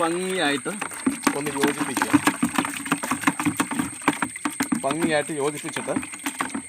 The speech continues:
നമ്മൾ ഇതിൻ്റെ മണ്ടയ്ക്ക്, ഈ മണ്ണിൻ്റെ ചു-, ആ,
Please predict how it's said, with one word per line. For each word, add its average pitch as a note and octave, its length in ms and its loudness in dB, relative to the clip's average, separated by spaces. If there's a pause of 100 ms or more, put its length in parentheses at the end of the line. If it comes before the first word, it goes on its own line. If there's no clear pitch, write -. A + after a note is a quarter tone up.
(600)
നമ്മൾ D3 180 4 (200)
ഇതിൻ്റെ F3 240 0 (100)
മണ്ടയ്ക്ക്, D#3 460 -2 (180)
ഈ - 20 -4 (640)
മണ്ണിൻ്റെ F3 380 2
ചു-, E3+ 200 -8
ആ, C#3 140 -2